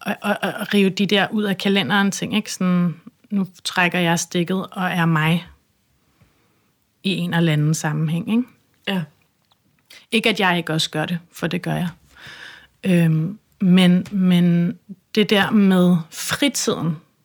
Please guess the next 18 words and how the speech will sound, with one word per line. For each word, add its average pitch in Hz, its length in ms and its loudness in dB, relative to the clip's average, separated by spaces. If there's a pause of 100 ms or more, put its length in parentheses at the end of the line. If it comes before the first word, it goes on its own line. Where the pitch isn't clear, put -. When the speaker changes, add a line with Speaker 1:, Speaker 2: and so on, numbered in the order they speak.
(280)
Speaker 1:
når 185 100 0
man 190 140 2
har 196 280 0
et 185 140 -6
liv, 226 260 0
som 202 380 0
er 170 300 0 (520)
fyldt - 320 -6
med 190 120 -4
arbejde 180 540 -2
og 170 400 -6
alt 196 140 -6
muligt 185 300 -2
hektisk, 180 560 -8 (600)
at 190 200 0
fritiden 220 840 0
så - 280 -2
også 170 280 -2